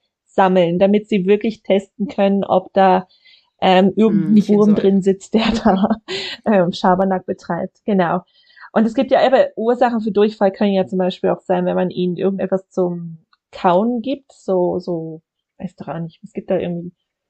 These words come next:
Speaker 1: Knochen, ich glaub, die stopfen, gell? Knochen stopfen.
Speaker 3: Pitti
Speaker 2: Mhm.
Speaker 3: kriegt tatsächlich von Knochen Durchfall.
Speaker 1: Ah, siehst du?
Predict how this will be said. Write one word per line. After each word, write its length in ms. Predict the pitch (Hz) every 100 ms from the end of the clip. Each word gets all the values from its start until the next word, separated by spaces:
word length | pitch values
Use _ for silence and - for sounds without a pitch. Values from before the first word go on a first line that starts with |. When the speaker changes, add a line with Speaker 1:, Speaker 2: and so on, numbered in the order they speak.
| _ _
Speaker 1:
Knochen, 480 | - 214 262 277 247
ich 140 | -
glaub, 240 | - 226 226
die 100 | 226
stopfen, 840 | - - 185 180 - 170 165 156 _
gell? 240 | 180 214
Knochen 440 | 226 196 208 233 220
stopfen. 540 | - 202 202 208 185 _
Speaker 3:
Pitti 240 | 185 180
Speaker 2:
Mhm. 40 | 185
Speaker 3:
kriegt 320 | 339 - -
tatsächlich 400 | 277 277 302 294
von 100 | 269
Knochen 340 | 254 262 269 220
Durchfall. 260 | 240 269 196
Speaker 1:
Ah, 60 |
siehst 240 | 175 175 254
du? 160 | 349